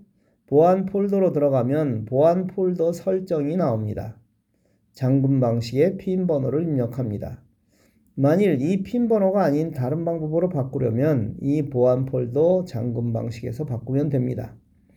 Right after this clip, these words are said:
저는 지문을 선택했습니다. 앱스 화면에 보안 폴더 추가를 켜놓으면 앱스 화면에 보안 폴더가 추가됩니다.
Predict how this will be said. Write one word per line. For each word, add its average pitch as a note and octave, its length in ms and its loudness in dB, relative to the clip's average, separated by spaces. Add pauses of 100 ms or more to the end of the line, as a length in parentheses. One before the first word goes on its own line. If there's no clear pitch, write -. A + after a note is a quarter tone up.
(320)
저는 C3+ 420 0
지문을 B2 540 -2
선택했습니다. D3 920 -6 (960)
앱스 D#3+ 260 2
화면에 G3 540 4
보안 E3+ 340 2
폴더 F#3+ 440 0
추가를 G3 560 0
켜놓으면 F#3 800 -2 (200)
앱스 C#3+ 300 2
화면에 D#3+ 600 4
보안 B2+ 380 2
폴더가 B2+ 640 -4
추가됩니다. A2+ 800 -4